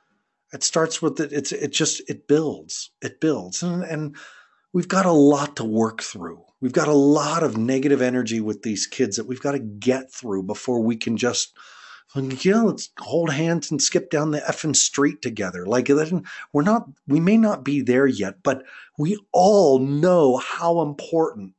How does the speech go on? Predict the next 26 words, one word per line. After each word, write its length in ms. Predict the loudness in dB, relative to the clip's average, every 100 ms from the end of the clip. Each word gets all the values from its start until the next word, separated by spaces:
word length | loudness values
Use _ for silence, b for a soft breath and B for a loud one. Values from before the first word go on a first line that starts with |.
| -8
that 260 | -6 -6 -6
is. 340 | -6 -6 -8 -14 _ _ _
I 60 | -10
remembered 480 | -6 -2 0 2 2
a 40 |
parent 380 | 0 -4 -6 -2
weekend 480 | -2 -4 -4 -4 -6 -8 B B B B B _ _ _ _ _ _ -6
where 500 | 0 2 2 -4 -12 _
the, 320 | -4 -2 -2 -2
the, 240 | -4 -4
the 80 | -6
parents 380 | -8 -4 -4 -6
were 80 | -8
talking 380 | -4 -2 -2 -2
about, 340 | -2 -2 -4
you 60 | -6
know, 180 | -6
the, 240 | -8 -8 -8
the, 200 | -10 -14
the 80 | -16
kids 340 | -8 -6 -2
screaming 640 | -2 -2 -2 -4 -2 -2 -2
and, 160 | -2
and 240 | -6 -10 -10
then 100 | -10
they, 180 | -12